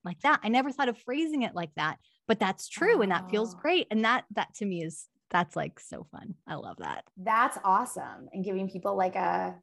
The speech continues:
Speaker 2: like, an example to follow,
Speaker 1: Yeah.
Speaker 2: a model,
Speaker 1: Not that they,
Speaker 2: if
Speaker 1: not
Speaker 2: you
Speaker 1: that
Speaker 2: will.
Speaker 1: I am the be all and end all of anything, but I do know how
Speaker 2: No.
Speaker 1: to make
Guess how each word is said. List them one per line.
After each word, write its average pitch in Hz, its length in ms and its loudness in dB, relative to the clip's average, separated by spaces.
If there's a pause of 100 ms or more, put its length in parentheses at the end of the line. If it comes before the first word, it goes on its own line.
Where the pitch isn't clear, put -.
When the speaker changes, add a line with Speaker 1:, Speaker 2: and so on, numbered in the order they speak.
(420)
Speaker 2:
like, 202 120 -2
an 208 100 -4
example 185 500 -4
to 175 140 -8
follow, 180 560 -6
Speaker 1:
Yeah. 226 140 -8
Speaker 2:
a - 20 -2
model, 196 300 2
Speaker 1:
Not 285 180 6
that 415 120 6
they, 415 80 6
Speaker 2:
if 320 80 -2
Speaker 1:
not 339 240 6
Speaker 2:
you - 60 -6
Speaker 1:
that 349 100 8
Speaker 2:
will. 302 60 8
Speaker 1:
I 311 80 6
am 294 240 2
the 262 200 -2
be 233 200 -4
all 214 180 0
and 208 100 -2
end 208 200 -2
all 170 300 4
of 190 100 0
anything, 220 580 -2 (340)
but 262 180 6
I 220 120 4
do 269 300 2
know 269 160 6
how 254 140 2
Speaker 2:
No. - 20 0
Speaker 1:
to 208 60 0
make 214 500 0